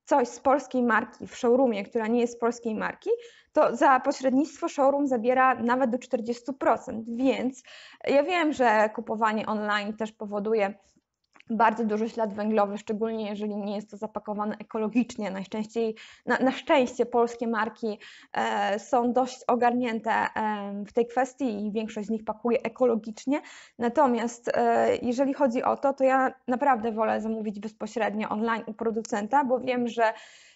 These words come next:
cała marża tak naprawdę idzie wówczas do niego, a nie do pośrednika, który tak naprawdę wypożycza te ciuchy.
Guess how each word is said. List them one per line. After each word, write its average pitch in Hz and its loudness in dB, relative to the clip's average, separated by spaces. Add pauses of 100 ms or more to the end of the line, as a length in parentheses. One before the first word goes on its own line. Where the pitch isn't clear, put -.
cała 349 6
marża 269 4
tak 262 -2
naprawdę 233 0
idzie 233 0
wówczas 240 0
do 233 0
niego, 226 2
a 285 0
nie 320 0
do 294 2 (120)
pośrednika, 254 0
który 220 -2
tak 202 -4
naprawdę 208 -2
wypożycza 220 -4
te 202 -6
ciuchy. 254 -2